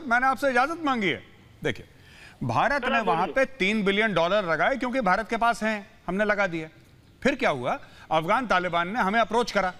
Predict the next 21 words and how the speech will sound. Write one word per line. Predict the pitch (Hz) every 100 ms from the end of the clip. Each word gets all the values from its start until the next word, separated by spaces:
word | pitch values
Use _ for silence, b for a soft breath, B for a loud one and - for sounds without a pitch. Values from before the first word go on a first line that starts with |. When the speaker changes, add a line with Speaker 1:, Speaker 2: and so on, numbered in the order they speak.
| - -
Speaker 1:
कि |
आप | 202 220 170
और | 202
पैसा | 185 156
लगाइए | 135 110 110 107
वहाँ | 104
पे। | - - - - - B B B B
वहाँ | 139 170
पे | 196
जो | 247
iron | 165 165 247 254
ore | 214 170
है, | 151
यानी | 180 226
कि |
लोहा | 190 196 208 220
है, |
ज़मीन | 185 190 214
से, | 202
वो | 180
निकालिए, | 180 165 160 156 151